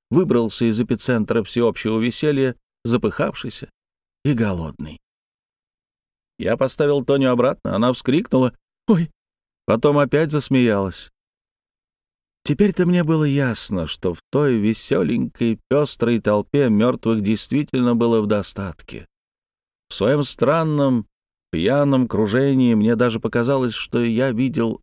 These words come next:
одного, чья голова держалась на ненадежном прицепе кожи и растянутых мышцах, а кость была подломлена, как деревце. Ну, впрочем, может, оно мне и показалось. Вообще-то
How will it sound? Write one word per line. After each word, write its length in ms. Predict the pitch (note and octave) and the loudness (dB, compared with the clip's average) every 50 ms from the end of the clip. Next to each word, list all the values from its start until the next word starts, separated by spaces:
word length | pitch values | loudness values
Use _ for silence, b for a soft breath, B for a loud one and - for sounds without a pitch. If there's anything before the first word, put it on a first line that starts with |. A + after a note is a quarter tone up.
| _ _ - | _ _ -6
одного, 640 | - G#2+ G#2+ A2 A2+ A2+ A2+ A#2 C3+ D3 B2 F#2+ - _ _ _ _ _ _ _ _ _ _ _ _ - | -4 -2 0 2 2 2 2 0 -2 -2 -4 -6 -10 _ _ _ _ _ _ _ _ _ _ _ _ -10
чья 240 | - - G2+ A2 A#2+ | -6 -2 -2 0 0
голова 360 | G#2+ A#2 A#2 A#2 A#2+ C3 B2+ | 2 2 2 2 2 0 0
держалась 580 | A2+ A2+ G2+ G2 G#2+ A#2+ B2 A#2+ G#2 - - - | 0 0 0 0 0 0 0 0 -2 -4 -4 -2
на 220 | G2+ F#2+ F#2 E2 | -2 -2 -2 -2
ненадежном 800 | F2 G2+ G#2 G#2 G2 F#2 F2 F2 G#2 A#2 B2 G#2+ F#2 E2 F#2 F2 - - | 0 0 0 2 0 0 0 0 0 -2 -2 -4 -6 -6 -6 -8 -8 -6
прицепе 600 | - G#2+ G2 - - - A#2 B2 B2 - G2 - | -4 -4 -4 -4 -4 -4 -4 -4 -4 -6 -8 -6
кожи 440 | - - A#2 D3 C#3+ C#3 C3+ C#3 - _ _ _ _ _ _ _ _ _ _ _ _ _ _ - | -4 -2 -2 -2 -2 -4 -8 -10 -12 _ _ _ _ _ _ _ _ _ _ _ _ _ _ -2
и 60 | A#2+ C#3 | 0 2
растянутых 720 | D3 D3 C#3 - - D#3 D3+ C#3 C#3 B2 - A#2+ - - | 2 0 -2 -2 -2 0 0 2 0 0 -2 -2 -2 -2
мышцах, 640 | A2 G2 F2+ D#2+ - - - - D#2 D2+ - - - _ _ | -2 -2 -2 -4 -8 -10 -10 -10 -10 -10 -12 -16 -20 _ _
а 240 | - G#2+ A2 G#2+ G2 - - | -4 -2 -2 -2 -4 -4 -4
кость 380 | - F3+ D#3+ - - - - | -4 -4 -4 -4 -6 -6 -4
была 320 | G#2+ G2+ A2+ B2 C3 B2+ A2+ | -2 0 0 0 0 -2 -2
подломлена, 840 | - - G2+ G2 G#2 A2 B2+ C3 A#2 G#2+ G2+ F2+ E2+ F2 E2 D#2 - _ _ _ _ | -2 -4 -4 -2 0 -2 -2 -2 -2 -4 -4 -6 -6 -8 -10 -10 -14 _ _ _ _
как 280 | - G#2 F#2+ E2 - F#2 | -8 -6 -6 -6 -8 -8
деревце. 640 | F2+ E2+ D#2+ D#2 B1 - - - - - - - - _ _ _ _ _ _ _ _ _ _ _ _ _ _ _ _ _ _ _ _ _ _ _ _ _ _ _ _ | -6 -6 -6 -6 -8 -12 -14 -12 -14 -14 -14 -16 -20 _ _ _ _ _ _ _ _ _ _ _ _ _ _ _ _ _ _ _ _ _ _ _ _ _ _ _ _
Ну, 140 | - - F3 | -4 -2 -2
впрочем, 400 | - - G3 A3+ G#3+ - G#3 G3+ | 0 2 2 2 2 2 2 2
может, 320 | F#3+ D#3+ E3+ A3 F#3+ E3+ - | 2 2 2 0 0 2 2
оно 260 | F#3+ G3 G3+ G3+ G3 | 2 2 2 2 2
мне 220 | F#3 F#3+ G3+ F#3 | 2 2 2 0
и 40 | F3 | 0
показалось. 640 | G#3 G3 D#3+ - F3 F3 D3+ G#3 A3 D3+ F2 - - | 0 -2 0 0 0 0 2 0 0 0 -2 -4 -4
Вообще-то 640 | F2 F2+ - - D3 D#3 - E3 E3 E3 D#3+ D3+ | -6 -4 -2 -2 -2 0 0 0 -2 -2 -2 -4